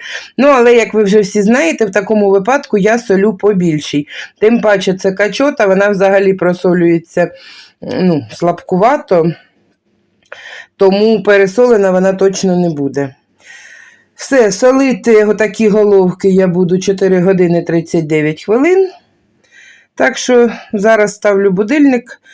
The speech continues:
а сир відношу в холодильник і достану,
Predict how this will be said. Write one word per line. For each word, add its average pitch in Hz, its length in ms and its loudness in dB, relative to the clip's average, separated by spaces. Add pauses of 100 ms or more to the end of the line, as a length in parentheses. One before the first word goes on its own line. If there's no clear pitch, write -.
(360)
а 202 220 0
сир 240 300 0
відношу 202 480 0
в 175 40 -2
холодильник 214 880 -2 (460)
і 269 200 -2
достану, 226 840 0